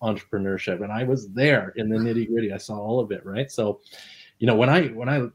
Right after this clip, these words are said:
got into my early twenties and it was time to start working and living life, I had jobs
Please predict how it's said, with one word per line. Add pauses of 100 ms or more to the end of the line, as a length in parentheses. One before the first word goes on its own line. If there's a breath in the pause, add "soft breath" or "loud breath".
(380)
got
into
my
early
twenties
and
it
was
time
to
start
working
and
living
life,
I
had
jobs